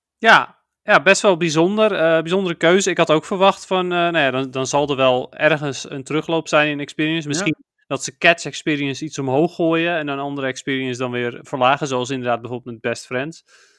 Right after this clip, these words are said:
Speaker 1: Maar, eh, ja, dan zou je toch denken van, nou, ze zijn het flink aan het, eh, testen om te kijken, ehm, of ze dat een beetje gangbaar kunnen maken voor de mensen die level vijftig willen worden.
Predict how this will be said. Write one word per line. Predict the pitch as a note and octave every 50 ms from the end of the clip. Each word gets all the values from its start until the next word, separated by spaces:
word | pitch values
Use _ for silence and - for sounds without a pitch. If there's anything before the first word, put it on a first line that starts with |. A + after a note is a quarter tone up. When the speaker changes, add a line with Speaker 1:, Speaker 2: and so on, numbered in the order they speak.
| _ _ _ _
Speaker 1:
Maar, | - C#3 C#3 C#3 C#3+ C3
eh, | - - C#3 C3 B2+ B2 A#2+ A#2+ B2 B2 A#2+ B2 B2 - C3+
ja, | C3 C#3+ D3+ C3+ A#2 - _
dan | - C3 D#3 D#3+
zou | - D#3+ D3 C#3+
je | C#3+
toch | - F3 E3 C#3+
denken | C3+ D3+ D#3 D#3+ D#3+ F3+ D#3
van, | - F3+ E3+ E3+ E3+ E3+ -
nou, | D#3 D#3 D#3+ D#3+
ze | - - E3+
zijn | D#3 D3 E3+ E3 E3 E3
het | E3 D#3+ - - _
flink | - E3+ E3+ E3 -
aan | E3 D#3
het, | D#3 D#3 - - -
eh, | D#3+ D#3 -
testen | - E3+ D#3+ - - - D3
om | D#3+ D#3
te | - E3+
kijken, | - F3+ E3+ F3 F3 E3+ - F3 F3 E3+ F3 E3+ E3+ _ _ _ _ _ _ _ _ _ _ _ _ _ -
ehm, | - D#3+ D#3+ D#3+ D#3+ D#3+ D#3+ D#3+ D#3+ D#3+ D#3+ D#3+ D#3 - _ _ _ _
of | - D#3+ D3+ -
ze | - E3
dat | D#3+ D#3 -
een | E3
beetje | D#3+ D#3+ D#3 - E3
gangbaar | - E3+ E3 E3 D#3+ D#3+ D#3
kunnen | - F3 E3 D#3+
maken | D#3+ D#3+ D#3+ E3 - D#3+
voor | - E3 D#3
de | D#3
mensen | D#3 E3 E3 D#3+ - E3
die | E3 E3+ E3+ D#3+ -
level | - D#3+ E3+ E3+ G3+ F#3+
vijftig | - - A3+ A#3 A3+ - - D3+
willen | D3+ C#3 B2+ B2+
worden. | A#2 A#2 A#2 A2+ A#2 B2